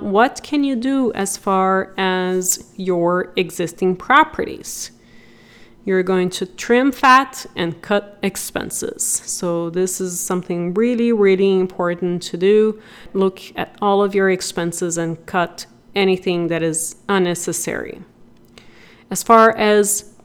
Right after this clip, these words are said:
preparing yourself for the future, here are some things that you can do. Look into captive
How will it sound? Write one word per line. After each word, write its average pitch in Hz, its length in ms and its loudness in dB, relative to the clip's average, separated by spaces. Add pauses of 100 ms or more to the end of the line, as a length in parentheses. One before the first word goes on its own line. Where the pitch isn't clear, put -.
preparing 269 600 2
yourself 180 680 2
for - 460 0
the 247 120 4
future, - 640 -6 (580)
here 233 380 6
are 208 140 2
some 196 260 0
things 180 300 2
that 175 100 -2
you 165 100 -2
can 185 160 -2
do. 233 340 4 (360)
Look 214 440 2 (100)
into 208 560 0 (180)
captive 247 800 0